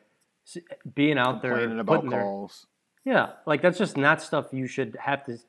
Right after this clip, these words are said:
Speaker 1: to see as a fan base from your team in, in essentially eliminate,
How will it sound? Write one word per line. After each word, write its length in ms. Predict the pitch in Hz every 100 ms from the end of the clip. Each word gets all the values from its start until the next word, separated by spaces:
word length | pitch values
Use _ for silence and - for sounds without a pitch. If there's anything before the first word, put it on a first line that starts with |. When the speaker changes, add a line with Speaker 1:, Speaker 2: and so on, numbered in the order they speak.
| _ _
Speaker 1:
to 100 | 123
see 340 | - 135 123
as 140 | 113 117
a 40 |
fan 300 | - 123 120
base 220 | 110 107
from 200 | - 117 110
your 120 | 107
team 420 | - 131 120 110
in, 220 | 107 104 104 _ _ -
in 80 | 127
essentially 560 | 123 135 127 131 120
eliminate, 540 | 120 113 120 113 120